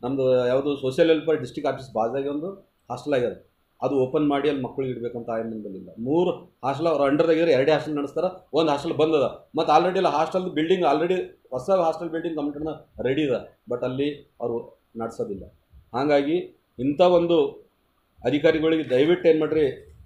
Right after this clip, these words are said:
ಶೀಘ್ರವಾಗಿ suspend ಮಾಡ್ಬೇಕಂತ ನನ್ನ, ನನ್ನ ಕೋರಿಕೆ ಅದ.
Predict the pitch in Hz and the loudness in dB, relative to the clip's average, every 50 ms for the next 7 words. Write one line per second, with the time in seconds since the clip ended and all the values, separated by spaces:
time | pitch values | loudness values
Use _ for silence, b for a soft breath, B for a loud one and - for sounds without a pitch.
0 | - - - - 127 147 160 165 160 160 160 160 165 156 151 151 139 120 - - | -20 -20 -12 -2 0 2 4 4 6 4 4 4 4 2 2 2 -4 -8 0 2
1 | 170 160 160 156 156 151 147 156 151 156 156 147 147 151 160 - - 131 143 151 | 2 2 4 2 2 2 2 0 0 0 0 0 0 -2 -4 -4 -4 -2 -2 -2
2 | 143 135 131 131 135 135 - 147 143 131 139 160 - - - | -2 -2 -2 -2 -2 -2 0 0 0 0 0 -2 -4 -8 -14